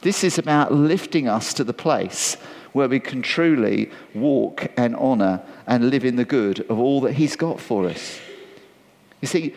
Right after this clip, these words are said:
these things should lead us to repentance. They should draw us to our Father. They should bring us to a place we say, "Dad, I know you've got better for me, and therefore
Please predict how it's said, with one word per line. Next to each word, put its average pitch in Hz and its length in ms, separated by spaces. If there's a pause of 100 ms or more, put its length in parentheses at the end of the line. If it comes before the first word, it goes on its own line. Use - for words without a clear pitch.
(120)
these 202 320
things 147 320
should 156 240
lead 165 200
us 165 160
to 175 100
repentance. 170 1040 (300)
They 151 140
should 170 240
draw 156 380
us 147 200
to 190 360
our 107 140
Father. 87 500 (300)
They 147 120
should 156 240
bring 165 180
us 196 160
to 175 100
a 156 40
place 127 380
we 139 100
say, 143 220
"Dad, 180 400 (440)
I 175 120
know 190 200
you've 208 340
got 226 240
better 220 220
for 104 280
me, 90 260 (420)
and 139 180
therefore 104 540